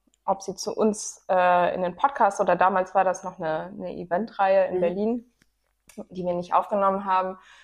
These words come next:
Speaker 1: äh, kommen möchte als Gästin, war die Antwort:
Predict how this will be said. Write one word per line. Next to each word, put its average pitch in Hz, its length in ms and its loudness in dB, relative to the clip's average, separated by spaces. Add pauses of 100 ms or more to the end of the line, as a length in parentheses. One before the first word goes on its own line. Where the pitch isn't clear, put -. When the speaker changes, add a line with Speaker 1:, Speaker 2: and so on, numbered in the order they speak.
(180)
Speaker 1:
äh, 180 460 0
kommen 247 420 4
möchte - 380 2
als - 280 -6
Gästin, 220 680 0 (920)
war 214 120 8
die 208 120 0
Antwort: 214 640 2